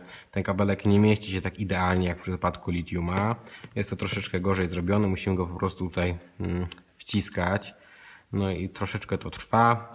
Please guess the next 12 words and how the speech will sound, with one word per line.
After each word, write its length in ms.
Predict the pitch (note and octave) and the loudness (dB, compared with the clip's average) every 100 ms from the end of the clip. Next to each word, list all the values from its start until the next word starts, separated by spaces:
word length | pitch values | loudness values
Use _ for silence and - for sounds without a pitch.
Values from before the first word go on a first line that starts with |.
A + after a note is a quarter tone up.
| A#2 | -2
i 60 | |
niespecjalnie 840 | A#2 A2 G#2 - F#2 F#2+ F#2+ F#2+ F2 | 2 2 0 -2 -2 2 2 2 0
estetycznie 520 | - F#2 - - E2+ | -8 -6 -4 -2 -2
wygląda. 640 | E2+ E2+ E2 E2 G2+ C3 - - - - - - G2+ - G2+ | -2 -2 -2 2 2 2 -4 -18 -20 -20 -20 -20 -16 -6 0
Ale 160 | A2 A2+ | 2 4
również 440 | A2 G#2+ G#2 G2 | 4 4 4 2
się 120 | - | -2
tutaj 240 | G2 F#2 F2+ | -4 0 2
mieści, 400 | G2 G#2 - F#2 | 4 2 0 -2
ale 80 | F#2 | -2
musimy 280 | - F#2 | 0 0
go 80 | F#2 | 2